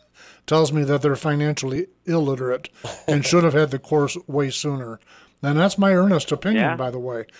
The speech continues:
Speaker 1: So they're gonna go take a four-year degree in absolutely rubbish.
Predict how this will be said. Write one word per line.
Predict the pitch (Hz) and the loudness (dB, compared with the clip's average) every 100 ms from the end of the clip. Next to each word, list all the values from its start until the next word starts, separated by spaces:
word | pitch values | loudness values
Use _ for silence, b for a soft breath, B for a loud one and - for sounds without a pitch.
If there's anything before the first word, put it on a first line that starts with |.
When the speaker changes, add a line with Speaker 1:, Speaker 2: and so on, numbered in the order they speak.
| B B B | B B B
Speaker 1:
So | - 156 | 0 2
they're | 151 | 2
gonna | 185 185 | 2 2
go | 160 | 2
take | 160 175 | 2 0
a | 143 | -4
four-year | - 180 175 151 | -2 0 2 0
degree | 139 135 170 | -2 -2 0
in | 143 - - | -2 -6 -8
absolutely | 233 233 180 196 185 202 170 165 b b - | -4 -2 0 0 0 0 -2 -4 b b -10
rubbish. | 127 135 160 143 123 - - | -4 2 4 4 -4 -10 -12